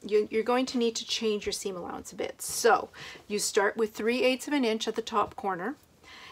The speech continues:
and as you're sewing down the side, you increase your seam allowance to half an inch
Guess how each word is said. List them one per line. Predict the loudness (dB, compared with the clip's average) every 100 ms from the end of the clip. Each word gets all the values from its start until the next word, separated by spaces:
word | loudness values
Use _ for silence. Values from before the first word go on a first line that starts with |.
| -8
and | -6 4
as | 10 12 10 8
you're | 0
sewing | 4 4 6
down | 4 4
the | 2
side, | 2 2 2 0 -6
you | -8 0 2 2 0
increase | -2 -2 -2 -2
your | -4 -4
seam | 0 2
allowance | 4 2 2 0 -4
to | -2 -2 0 0 0
half | 0 6 6 6
an | 2
inch | 0 0 0